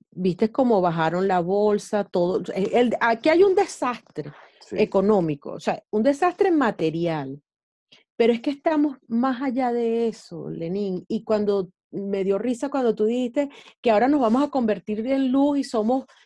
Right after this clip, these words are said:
Speaker 1: y, y, y vamos a hacer pling y vamos a aparecer. Es que yo creo que el problema del ser humano, de la raza humana, es que no se ha dado cuenta de la luz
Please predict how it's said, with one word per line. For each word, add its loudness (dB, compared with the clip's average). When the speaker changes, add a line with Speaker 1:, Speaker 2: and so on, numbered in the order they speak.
Speaker 1:
y, 2
y, 0
y 4
vamos 4
a 4
hacer 0
pling 4
y 0
vamos 2
a 2
aparecer. -2
Es -10
que -2
yo 0
creo 0
que 4
el 2
problema 2
del 2
ser -2
humano, -2
de -2
la -2
raza -6
humana, -2
es -6
que -4
no -2
se -6
ha 2
dado 2
cuenta 0
de 0
la 0
luz 2